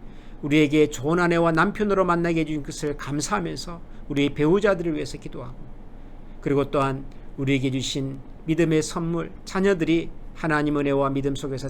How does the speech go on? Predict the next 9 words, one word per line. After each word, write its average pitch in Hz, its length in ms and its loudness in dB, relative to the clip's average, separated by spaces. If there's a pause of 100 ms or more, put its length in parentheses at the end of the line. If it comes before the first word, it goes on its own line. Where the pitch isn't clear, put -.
잘 147 340 -6
자랄 190 280 2
수 - 120 -10
있도록 160 240 -4
기도하고 156 420 -8 (600)
그리하여 170 320 4
우리의 165 260 6
가정을 214 400 4
먼저 160 440 0